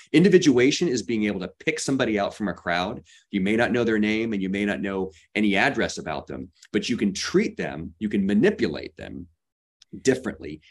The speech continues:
even without their personal contact information. So we, so, uh,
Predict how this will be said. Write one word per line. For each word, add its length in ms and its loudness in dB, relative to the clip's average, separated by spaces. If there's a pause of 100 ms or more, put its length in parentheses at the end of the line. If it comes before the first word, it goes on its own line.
(140)
even 220 6
without 380 -2
their 340 -4
personal 320 -4
contact 400 -4
information. 400 -12
So 140 -6 (260)
we, 220 0 (320)
so, 240 0 (160)
uh, 140 -2